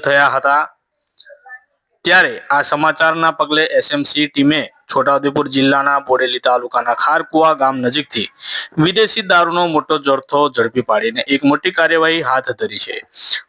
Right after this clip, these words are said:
પ્રાપ્ત વિગતો મુજબ બુટલેગરોએ મધ્યપ્રદેશથી ગુજરાતમાં ઘુસાડવા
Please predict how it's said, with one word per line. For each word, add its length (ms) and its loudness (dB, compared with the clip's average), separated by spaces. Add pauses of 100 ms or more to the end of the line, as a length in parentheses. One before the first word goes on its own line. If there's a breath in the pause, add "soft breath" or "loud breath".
પ્રાપ્ત 380 0
વિગતો 400 2
મુજબ 340 0
બુટલેગરોએ 560 2
મધ્યપ્રદેશથી 1000 -4
ગુજરાતમાં 760 0
ઘુસાડવા 560 0